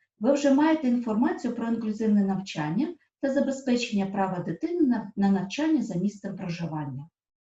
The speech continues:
Офіційним джерелом підтвердженої інформації є Закон України про освіту, а саме статті перша, дев'ятнадцята та двадцята. Можливо, у вас виникло запитання,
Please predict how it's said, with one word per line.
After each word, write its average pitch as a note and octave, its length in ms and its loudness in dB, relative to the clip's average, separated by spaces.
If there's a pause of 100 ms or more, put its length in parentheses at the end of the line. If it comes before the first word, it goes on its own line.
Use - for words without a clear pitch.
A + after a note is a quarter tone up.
(120)
Офіційним A#3+ 680 0
джерелом G#3+ 440 0
підтвердженої F#3 600 -6
інформації A3 680 -4 (300)
є A3 160 -2
Закон A#3 380 2
України F#3+ 460 -2
про E3+ 240 -4
освіту, D#3+ 540 -6 (400)
а A#3+ 80 0
саме G3+ 380 0
статті F#3+ 640 -4
перша, C#4+ 580 -4
дев'ятнадцята G#3 920 -4 (120)
та C4 100 0
двадцята. E3 640 -8 (760)
Можливо, D#4 580 0
у G#3 40 -2
вас D4 280 0
виникло C4+ 460 0
запитання, G3 800 -4